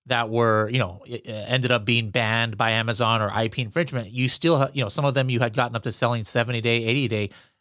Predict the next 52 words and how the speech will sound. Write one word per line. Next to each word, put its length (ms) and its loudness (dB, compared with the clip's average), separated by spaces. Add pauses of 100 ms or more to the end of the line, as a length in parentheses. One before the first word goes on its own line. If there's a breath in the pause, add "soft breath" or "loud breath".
(140)
It, 60 -4
it 440 -2
didn't 200 6
just 160 4
happen 240 0
overnight 560 2
or, 140 2
or 140 2
snap 260 0
of 60 -2
your 140 -2
fingers. 320 -2
You 240 0
must 240 2
have 100 0
had 220 0
some 160 -6
kind 180 -2
of 140 -4 (340 soft breath)
good 160 0
launch 360 2
strategy 600 0
or 80 2
P 200 -4
P 100 0
C 180 0
strategy 440 0
or, 140 -2 (220 loud breath)
or 80 2
just, 140 2
so 120 6
just 300 2
in 140 2
general, 520 2 (300 soft breath)
what, 440 2 (100)
what 260 2
is 220 0
your 80 4
strategy 540 2
to 160 -6
get 360 -2
your 220 2
products 640 0
scaled 640 0
to, 440 -2
to 120 -6
such, 400 -2
uh, 180 0
kind 200 -4
of 80 -6
daily 220 2
sales? 380 -2